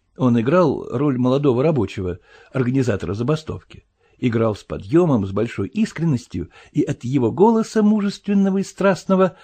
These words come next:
у Артёмки по спине пробежал мороз. «Хорошо», —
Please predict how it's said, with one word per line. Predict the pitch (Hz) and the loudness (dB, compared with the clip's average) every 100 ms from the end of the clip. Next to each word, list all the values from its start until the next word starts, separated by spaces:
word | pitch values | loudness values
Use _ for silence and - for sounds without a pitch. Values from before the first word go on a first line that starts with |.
| - - | -20 -4
у | 151 | -4
Артёмки | 160 - 214 202 196 | -4 -2 0 0 -2
по | 196 | -6
спине | - - 175 160 | -8 -4 0 0
пробежал | 160 151 156 139 131 131 | 0 -4 -4 -2 -2 0
мороз. | 127 120 107 104 - - _ _ _ _ _ _ _ _ _ _ _ _ _ _ _ | 0 0 0 -2 -6 -20 _ _ _ _ _ _ _ _ _ _ _ _ _ _ _
«Хорошо», — | - 202 202 - - 185 135 | -10 -8 -6 -8 -2 -2 -2